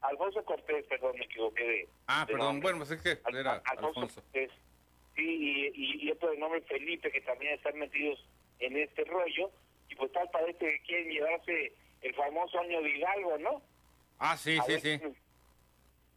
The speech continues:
Speaker 1: a ver quién deja algo,
Speaker 2: A
Speaker 1: dice
Speaker 2: ver
Speaker 1: por
Speaker 2: quién
Speaker 1: ahí.
Speaker 2: deja algo.
Speaker 1: Sí, y pues están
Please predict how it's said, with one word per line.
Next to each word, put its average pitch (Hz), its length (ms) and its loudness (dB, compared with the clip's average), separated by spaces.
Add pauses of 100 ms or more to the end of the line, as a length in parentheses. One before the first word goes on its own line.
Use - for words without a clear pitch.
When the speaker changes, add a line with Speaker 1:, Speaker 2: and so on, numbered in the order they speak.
(120)
Speaker 1:
a 131 140 0
ver 165 160 0
quién 175 240 -2
deja 185 420 2
algo, 175 260 0
Speaker 2:
A 117 140 0
Speaker 1:
dice 131 80 4
Speaker 2:
ver 147 120 4
Speaker 1:
por - 80 2
Speaker 2:
quién - 120 4
Speaker 1:
ahí. 156 60 4
Speaker 2:
deja 151 260 4
algo. 127 240 0 (880)
Speaker 1:
Sí, 214 320 2 (300)
y 147 100 -6
pues 143 220 0
están 175 260 2